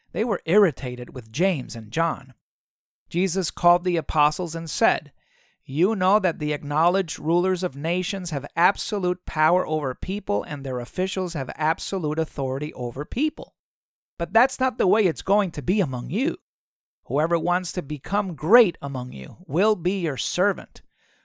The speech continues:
Whoever wants to be the most important among you will be a slave for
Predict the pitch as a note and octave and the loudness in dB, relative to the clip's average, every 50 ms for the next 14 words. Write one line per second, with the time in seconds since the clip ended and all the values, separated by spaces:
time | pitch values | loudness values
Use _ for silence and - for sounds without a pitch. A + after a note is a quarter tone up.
0 | _ _ - C3 D3 D#3+ E3+ E3+ D#3+ D#3+ F3 F3 F#3 F3+ - - F#3+ E3 D#3 F#3+ | _ _ -2 0 0 2 2 2 0 2 0 0 0 -2 -4 -6 -6 -4 -2 -2
1 | G3 G3 F#3 E3+ E3+ F#3 G3+ G3+ - - G#3 G3 F#3+ F#3+ - - - G#3 A3 A3+ | 0 0 -2 0 0 0 0 0 -2 -6 -6 -6 -8 -8 -10 -4 0 0 0 0
2 | F3 D#3+ C#3+ - C3+ B2+ A#2 A#2 C3+ - - C3 C#3 C3 - C#3 E3 G3 A3 G#3+ | -2 -6 -6 -6 -6 -6 -6 -8 -10 -10 -12 -12 -12 -10 -6 -2 0 2 2 0
3 | F3+ G#3 G3+ F#3 D#3+ - - - - D3+ D#3+ E3+ F3 F3+ F3+ F3+ - - D3 C#3+ | 0 -2 -2 -2 -2 -2 -6 -10 -6 0 2 2 4 4 2 -2 -4 -4 -8 -8